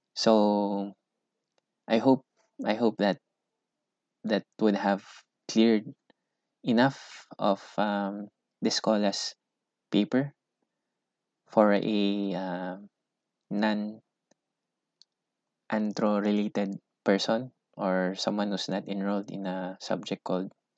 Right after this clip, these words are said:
ecological anthropology. Nonetheless, kung may katanungan, ayan, uh, pwedeng, pwedeng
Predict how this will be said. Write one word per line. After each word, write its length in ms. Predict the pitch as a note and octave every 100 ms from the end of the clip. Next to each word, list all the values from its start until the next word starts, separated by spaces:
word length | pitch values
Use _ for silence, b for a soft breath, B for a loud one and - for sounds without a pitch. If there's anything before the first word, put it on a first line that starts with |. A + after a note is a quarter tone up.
| -
ecological 540 | G#2+ G2 G2 F#2+ F#2+
anthropology. 720 | F#2 F2+ - F#2 F#2 F#2+ F#2+ - B B B B B B B _ _ _ _
Nonetheless, 560 | C3+ F#3 F3 D3+ - -
kung 760 | A2+ A2 A2 A2 A2 G#2+ A2 B2+
may 320 | A#2+ A2 G#2+
katanungan, 640 | - - A2+ B2 A2 F#2 F#2+ _ _ _ _ _ _ _ _ _ _ -
ayan, 320 | G#2 F#2 F2
uh, 720 | F2+ F#2+ F2 F2 F2 F2 F2+ - _ _ _ _ _ _ _ _ _ _ _
pwedeng, 400 | G2+ G2 G2 G2 F#2+ F#2+ F#2 F#2+ F2+ _ _ _ _ _ _ _ _ _ _ _ _ _ _ _ _ _ _ _ _ _ -
pwedeng 320 | A#2 G#2+ G#2+